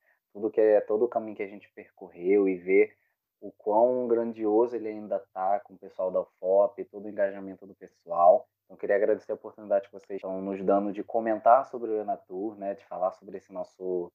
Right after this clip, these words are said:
filho, nosso bebê tão amado. E meu Instagram é Leonardo Vidal X, Facebook, LinkedIn, todas as redes sociais, é tudo Leonardo Vidal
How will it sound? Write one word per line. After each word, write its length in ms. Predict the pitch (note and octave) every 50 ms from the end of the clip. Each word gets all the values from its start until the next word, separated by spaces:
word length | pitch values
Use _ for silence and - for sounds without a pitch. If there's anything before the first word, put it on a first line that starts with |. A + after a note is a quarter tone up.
| _ _ _ _ _ _ -
filho, 360 | G#2 G2+ A2 A2 A2 G#2 F#2+
nosso 460 | F#2 F#2+ F2+ - - G2 F#2+ F#2 F2+
bebê 440 | F2 F#2+ F#2+ F2+ F2 F#2+ G2 G2 F#2+ - - -
tão 160 | G2+ G2 G2
amado. 520 | F#2+ F2+ F2 F2 F#2 G2 G2 G2+ G#2+ G#2+ _ _ _ _ _ _ _ _ _ _ -
E 280 | G#2 G#2 G#2+ A2 A2
meu 220 | A2 A2 A#2 A#2+ B2
Instagram 760 | C3 - - _ - C#3 C#3 A#2+ A#2 A#2+ A#2+ C3 D3 D#3 D3+ - -
é 400 | A#2+ B2 B2+ B2+ C3 C3 C3 B2
Leonardo 600 | G#2+ A#2 A#2+ B2 B2 A#2+ A#2+ B2 B2+ B2+ B2+ B2+
Vidal 360 | A#2+ B2 A2 A2+ A2 A2 A2+
X, 380 | - - - - D#3+ E3+ F3 F3 _ - _ _ _ _ _ _ _ _ _ _
Facebook, 680 | - C3 - - B2+ A2+ G2 G#2+ B2+ C#3+ C#3 C3 - _ _ A#2 G#2+ G2+ G2+ F#2+ F#2+ F#2+ F#2+ F#2
LinkedIn, 1080 | F#2 G#2 A2 A#2 - A#2 G#2+ F#2+ F2+ G2 G#2+ A#2 A#2+ A#2+ A#2+ A#2 A2+ G#2 F#2 F2+ F2 - _ _ _ _ _ _
todas 220 | G#2+ A2 A2+ A#2
as 60 | G#2+ A2
redes 180 | A2 A2 -
sociais, 400 | - G#2 - - C3+ A2+ A2+ G#2+
é 80 | G#2+ G2
tudo 240 | - - A2 A2+ A2+
Leonardo 400 | A2 A2 A2 G#2 G#2 G2+ G2+ G2
Vidal 560 | G#2 F#2+ F2+ F#2 F#2 G2 G#2+ A2 A2+ -